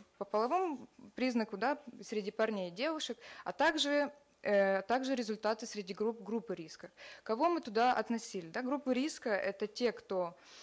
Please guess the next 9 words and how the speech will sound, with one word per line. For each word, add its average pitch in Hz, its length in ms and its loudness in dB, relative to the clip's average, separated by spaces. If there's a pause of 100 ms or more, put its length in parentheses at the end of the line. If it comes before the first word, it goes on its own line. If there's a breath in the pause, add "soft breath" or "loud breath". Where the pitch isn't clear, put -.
(260 loud breath)
имел 226 460 6
больше 220 460 2
шести 202 480 -2
половых 190 400 2
партнёров 185 460 -2
за 175 80 -12
последние 175 460 -6
двенадцать 240 480 -4
месяцев, 220 440 -4